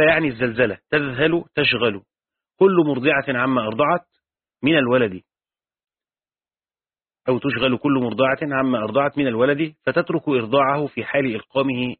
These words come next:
ثديها لشدة الأمر. "وتضع كل ذات حمل"، أي حبلى، "حملها"، قال: "ولدها قبل تمامه". والحمل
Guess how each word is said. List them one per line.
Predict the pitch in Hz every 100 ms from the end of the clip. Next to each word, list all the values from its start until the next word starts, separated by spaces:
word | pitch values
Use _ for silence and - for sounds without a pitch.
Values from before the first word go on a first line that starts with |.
| _
ثديها | 143 120 120 135 156
لشدة | 117 - 127 117 120 147 139 -
الأمر. | 135 110 101 - _ _ _ _ _ _ _ _ _ _ _ _ _ _ _ _ _ _ _ _ _ _ _ _ _ _ _ _ 139
"وتضع | 180 202 185
كل | 151 180 156
ذات | 165 147
حمل"، | 123 147 123 151 123
أي | 127 -
حبلى، | 147 113 104
"حملها"، | - 143 117 135 147 _ _ -
قال: | 143 135 143
"ولدها | 120 139 139 135 127
قبل | - 131 120 120
تمامه". | - 127 131 113 95 98 _ _ _ _ _ _ _ _ _ _ _
والحمل | 127 131 170 185 165 175